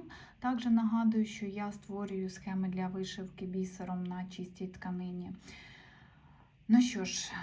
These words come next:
дякую вам ще раз, що були зі мною, що залишаєтесь зі мною. Не забудьте за вподобайку, мені це дуже приємно і мене це надихає. Отже,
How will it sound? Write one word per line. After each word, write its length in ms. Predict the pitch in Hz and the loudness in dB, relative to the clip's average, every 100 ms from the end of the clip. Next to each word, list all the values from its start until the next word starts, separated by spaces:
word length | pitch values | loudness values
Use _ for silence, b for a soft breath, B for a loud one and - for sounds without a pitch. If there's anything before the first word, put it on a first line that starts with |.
| B B 202 | B B -2
дякую 420 | 226 262 - 226 | 2 2 2 6
вам 180 | 226 220 | 8 8
ще 240 | - 196 | 4 -6
раз, 160 | 190 185 | -6 -8
що 160 | 208 | -8
були 240 | 190 220 220 | -2 2 4
зі 120 | 226 | 6
мною, 520 | 214 214 247 262 208 | 6 8 8 6 4
що 220 | 185 202 | -2 -6
залишаєтесь 760 | 196 190 196 190 190 185 190 190 | -4 -4 -6 -6 -6 -6 -6 -8
зі 120 | 196 | -4
мною. 420 | 190 208 254 254 | 0 4 6 8
Не 180 | 220 202 | 8 6
забудьте 500 | 190 185 185 - 185 | 0 -6 -8 -10 -10
за 200 | 190 202 | -6 -6
вподобайку, 840 | 196 - 190 190 208 277 320 - | -8 -10 -10 -2 0 0 -2 -6
мені 320 | 196 190 185 185 | -2 2 2 0
це 160 | - | -4
дуже 260 | 190 202 - | -6 -6 -8
приємно 720 | - 190 202 247 330 320 285 | -10 -8 0 0 -2 -2 4
і 40 | |
мене 320 | 254 190 190 220 | 6 6 4 0
це 80 | 208 | 0
надихає. 720 | 185 180 190 - 285 311 285 262 B B B B B B B - | -4 -4 -6 0 0 0 -4 -4 B B B B B B B -2
Отже, 500 | 214 185 - 185 | 0 0 -4 -4